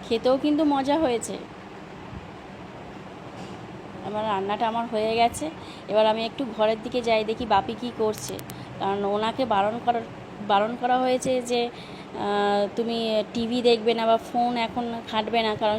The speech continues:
চোখ অপারেশন করানো হয়েছে পরশুদিন। তো দেখো, উনি সেই ফো-, মানে টিভি দেখতে দেওয়া হয় না, ফোনটা চুরি চুরি করে দেখছে। দুটো চশমা পড়ে আছে, <laughs> একটা ওখান থেকে হসপিটাল থেকে দিয়েছে, একটা আবার নিজের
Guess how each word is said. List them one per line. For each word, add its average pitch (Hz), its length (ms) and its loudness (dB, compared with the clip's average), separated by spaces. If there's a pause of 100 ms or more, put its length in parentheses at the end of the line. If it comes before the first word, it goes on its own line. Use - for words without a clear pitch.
চোখ 247 220 0
অপারেশন 226 500 0
করানো 226 440 4
হয়েছে 214 420 0
পরশুদিন। 214 500 -2 (1000)
তো 190 100 -8
দেখো, 202 280 2 (1500)
উনি 262 160 -2
সেই 294 280 4 (240)
ফো-, 226 140 0
মানে 233 280 0
টিভি 269 180 2
দেখতে 269 300 4
দেওয়া 254 200 8
হয় 240 160 2
না, 240 80 0 (240)
ফোনটা 247 320 2
চুরি 240 240 -2
চুরি 233 200 -4
করে 226 200 4
দেখছে। 226 320 0 (480)
দুটো 262 280 2
চশমা 285 380 4
পড়ে 233 180 2
আছে, 254 240 4 (140)
<laughs> 320 160 4
একটা - 200 -2
ওখান 240 260 0
থেকে 269 140 0
হসপিটাল 247 460 0
থেকে 320 200 2
দিয়েছে, 269 340 2
একটা 269 360 2
আবার 233 140 0
নিজের 226 280 0